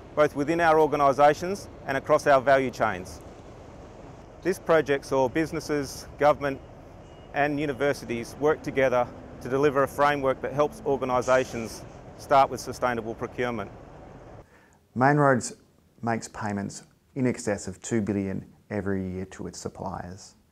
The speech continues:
Speaker 2: Um, this is of significant importance to all West Australians for our livelihood. Sustainable procurement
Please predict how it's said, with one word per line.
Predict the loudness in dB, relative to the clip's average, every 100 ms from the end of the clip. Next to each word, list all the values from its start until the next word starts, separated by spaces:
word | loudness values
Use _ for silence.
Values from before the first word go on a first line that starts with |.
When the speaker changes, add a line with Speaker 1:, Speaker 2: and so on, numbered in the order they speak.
| _ _ _ -16
Speaker 2:
Um, | -16 -16 _ -8
this | -4 -2
is | 2
of | 0 0
significant | -6 -4 0 0 -2 -8 -6 -6
importance | -6 -6 -6 -6 -10 -16 -20 -20 _ -20
to | -20 _
all | 4 6
West | 6 2 -2
Australians | -14 -10 -10 -8 -10 -12 -20 _
for | _ -14
our | -8 -8 -8
livelihood. | -8 -8 -10 -18 -16 -18 -20 _ _ _ _ _ _ _ _
Sustainable | -8 -4 2 4 4
procurement | 2 -4 0 2 2 -2